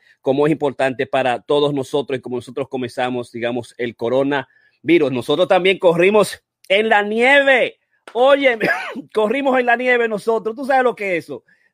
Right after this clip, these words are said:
Salimos yo, creo que el perro, no, el perro lo dejamos afuera, pero Karina y yo subimos en, en la nieve. Así que bueno que están ahí.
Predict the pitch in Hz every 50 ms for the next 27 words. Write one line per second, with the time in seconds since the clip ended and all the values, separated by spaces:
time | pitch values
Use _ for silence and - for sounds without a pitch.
0 | _ - 165 165 185 208 214 214 202 190 208 214 214 - 202 214 202 160 208 185
1 | 156 196 214 208 208 220 214 202 220 226 233 220 208 202 190 202 190 170 143 170
2 | 170 160 135 151 151 147 139 156 165 180 180 185 185 180 180 165 170 175 170 170
3 | 170 170 - - _ _ _ _ _ - 156 160 156 160 160 156 151 147 - 170
4 | 151 - 180 175 165 180 185 185 180 160 165 147 - 170 165 160 170 196 220 220
5 | 185 -